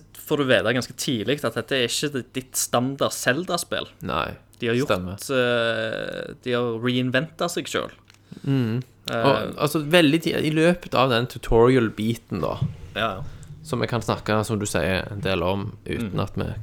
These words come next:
Speaker 2: kaller det spoilere, eh, så får du jo en, veldig mye egenskaper som et tradisjonelt Zelda-spill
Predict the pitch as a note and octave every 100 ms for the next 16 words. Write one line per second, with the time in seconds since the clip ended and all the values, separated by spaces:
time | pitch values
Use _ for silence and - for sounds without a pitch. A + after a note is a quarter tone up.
0 | - - F2+ G2+ G#2 - G#2+ A2+ A2 -
1 | - - - - - - - - - -
2 | G#2+ G#2+ A2 G#2+ B1+ - - - - -
3 | - - D3 C#3 C#3+ - - - - -
4 | - - - - - - - - C#3 D3+
5 | E3+ C3 G#2 G#2+ B2+ A#2+ C3 C3+ A#2+ C3
6 | A2 G2+ A#2+ A#2 - - - C3 A2 A#2+
7 | - D3+ D3 - F2 F#2+ A2+ A2 G#2 -
8 | - - - _ - - - B2 - A#2+
9 | A2+ B2+ B2+ D3 - - B2+ C#3+ - G#2+
10 | G2